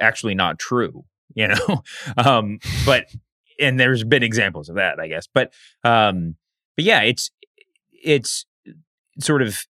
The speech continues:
all we have to look at n-, at this point. I mean, the people making those threads might have been there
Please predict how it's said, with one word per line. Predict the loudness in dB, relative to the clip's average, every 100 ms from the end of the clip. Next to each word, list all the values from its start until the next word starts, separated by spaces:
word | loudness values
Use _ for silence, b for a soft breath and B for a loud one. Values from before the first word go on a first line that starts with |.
| _ _ _ _ -2
all | 2 4
we | 4
have | 2 0 0
to | 0
look | 0 0
at | 0 0
n-, | 0
at | -2 0
this | -4
point. | -4 -12 -8
I | -2
mean, |
the | -2
people | -2 -4 -2
making | 0 -2 -2 -6
those | -4 -6 -4
threads | -6 -4
might | -2 -2
have | 0
been | -4 0
there | 0 -2